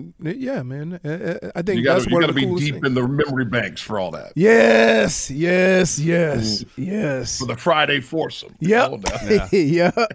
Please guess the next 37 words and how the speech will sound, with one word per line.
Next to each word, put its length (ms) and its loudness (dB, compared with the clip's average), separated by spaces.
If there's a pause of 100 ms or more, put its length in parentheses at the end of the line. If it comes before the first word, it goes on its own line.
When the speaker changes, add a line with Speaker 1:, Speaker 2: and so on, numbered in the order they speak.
(240)
Speaker 3:
Do 80 -2
you, 140 2
Speaker 1:
Yeah. 80 4
Speaker 3:
uh, 260 2
do 100 -6
you 100 -2
find 300 -2
an 80 -2
extra 300 0
level 240 0
of 100 -4
tension 720 -6
no 80 -2
matter 320 2
when 240 0
it 100 -2
is 220 -2
going 280 -4
into 180 -6
Dallas? 480 -4
Do 100 -8
you 60 -4
get 160 -4
side 360 0
eyes? 460 0
Is 260 -2
everybody 320 0
just 160 2
Speaker 2:
Oh. 40 -6
Speaker 3:
grumpy 260 -2
'cause 160 -6
the 120 -6
Heat 260 -6
walk 240 -2
in 140 -4
there? 200 0
'Cause, 400 -6